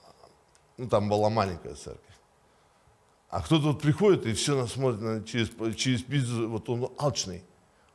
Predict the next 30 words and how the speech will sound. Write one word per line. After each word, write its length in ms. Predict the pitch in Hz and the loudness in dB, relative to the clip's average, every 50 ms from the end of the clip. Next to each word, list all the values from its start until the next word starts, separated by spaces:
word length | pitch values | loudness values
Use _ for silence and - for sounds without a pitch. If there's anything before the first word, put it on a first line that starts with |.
| _ _ - | _ _ -6
Он 120 | - 113 | -4 -4
посвящен 600 | 101 - 139 131 - 143 135 - - 165 147 127 127 | -4 -2 -4 -2 0 0 2 2 2 2 2 0 -4
алчности. 640 | 127 131 127 - - 117 117 107 - - 113 107 - _ _ _ _ _ _ _ _ _ _ _ _ _ _ _ _ _ _ _ - - | -8 -8 -6 -8 -8 -10 -10 -12 -12 -12 -14 -14 -16 _ _ _ _ _ _ _ _ _ _ _ _ _ _ _ _ _ _ _ -16 -14
Он, 120 | 120 127 - _ - | -14 -14 -16 _ -6
он 240 | - 147 156 156 131 | 0 2 2 2 4
деньги, 360 | 131 170 165 151 135 135 151 | 2 2 2 0 -2 -4 -6
деньги, 380 | 143 135 170 170 165 151 139 | -4 -2 -2 0 0 -2 -4
деньги. 540 | 156 143 151 190 185 160 143 147 131 104 - - - - - - - | -4 0 2 2 2 4 4 2 2 0 -2 -10 -20 -20 -20 -16 -6
И 80 | - 139 | 0 4
он 320 | 160 190 190 170 135 - - - - - | 4 6 4 4 0 -4 -8 -16 -12 -4
на 140 | 123 151 165 | 0 2 2
все 220 | 147 - 214 214 | 4 4 4 4
смотрит 400 | 175 - 180 202 190 147 175 151 | 4 6 4 4 4 4 2 2
через 240 | - - 185 180 - | 4 4 4 4 2
призму 340 | 175 196 208 202 185 185 180 | 2 2 4 4 4 4 4
чего? 560 | - - 208 196 196 180 127 95 85 - - - - - _ _ _ _ _ _ _ _ _ _ _ _ _ _ _ _ _ _ _ _ _ _ _ _ _ _ _ | 4 4 4 4 4 4 4 2 0 -6 -14 -20 -20 -20 _ _ _ _ _ _ _ _ _ _ _ _ _ _ _ _ _ _ _ _ _ _ _ _ _ _ _
Через 300 | - - - 117 113 110 | -8 -4 0 2 2 2
призму 420 | - - 120 131 139 135 151 165 165 | 0 -2 -4 -4 -4 -4 -4 -6 -6
денег. 420 | 139 165 202 208 180 156 135 - - - - _ _ _ _ _ _ _ _ - - - - - _ _ _ _ _ _ _ _ _ _ | -6 -4 -4 -4 -2 -4 -6 -10 -14 -20 -20 _ _ _ _ _ _ _ _ -20 -18 -18 -20 -20 _ _ _ _ _ _ _ _ _ _
Сетевик, 520 | - - 131 127 104 127 139 127 120 98 85 | -8 -2 -2 0 0 2 2 2 0 0 2
если 260 | 110 107 101 - - | 0 0 0 0 -4
придет 400 | 87 104 110 113 113 131 117 92 | -6 -4 -4 -2 0 -2 -2 -2
в 60 | - | -2
церковь, 320 | - 101 90 85 - 78 - | -2 -2 -2 -4 -6 -14 -16
представляете, 640 | - - 95 92 - 113 113 120 120 107 - - | -14 -14 -12 -8 -6 -4 -4 -4 -4 -6 -6 -10
что 200 | 98 - - 151 | -12 -6 -4 -2
он 100 | 135 107 | -2 -2
видит 300 | 101 92 95 78 71 69 - - _ _ _ _ _ _ - | -2 -4 -6 -8 -12 -14 -16 -20 _ _ _ _ _ _ -14
в 40 | - | -8
церкви? 380 | - 107 90 80 - - 82 | -4 -4 -4 -4 -6 -12 -18